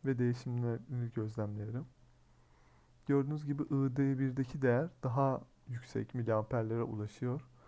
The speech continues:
I D ikideki değer daha az. Bunun sebebi buradan, e, kaynakta daha yakın olmasından vesaire kaynaklı. Gördüğünüz gibi bu şekilde. Buradan pilot, e, add pilot to window diyerekten yeni window açalım.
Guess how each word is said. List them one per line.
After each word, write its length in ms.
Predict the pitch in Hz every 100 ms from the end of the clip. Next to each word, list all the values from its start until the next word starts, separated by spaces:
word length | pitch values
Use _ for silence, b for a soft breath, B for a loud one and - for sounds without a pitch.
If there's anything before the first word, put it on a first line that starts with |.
| B B B -
I 200 | 127 123
D 140 | 123 123
ikideki 420 | 123 127 120 123
değer 300 | 120 117 117
daha 220 | 117 113
az. 160 | 107 -
Bunun 160 | 120 120
sebebi 500 | 120 123 117 123 123 - b b b - -
buradan, 380 | 123 117 117 -
e, 460 | 120 113 107 107 110 73 - - - - -
kaynakta 680 | - 131 123 123 123 120 123
daha 180 | 131 131
yakın 280 | 117 - 104
olmasından 640 | 101 104 - 117 117 127
vesaire 400 | 120 120 120 113
kaynaklı. 600 | 110 117 101 101 - 135 165 B B B B B B B B _ _ _ -
Gördüğünüz 400 | 123 113 107 117
gibi 180 | 120 127
bu 60 |
şekilde. 500 | 120 107 - - -
Buradan 280 | 165 160 156 -
pilot, 580 | - 160 143 117 127 - - - _ _ _ _ _ _ - -
e, 240 | 123 113 - -
add 340 | 139 - -
pilot 220 | 139 131 123
to 80 |
window 420 | 131 131 127 123 117
diyerekten 380 | 123 110 123
yeni 220 | 127 123 123
window 320 | 120 113 113
açalım. 360 | 101 107 107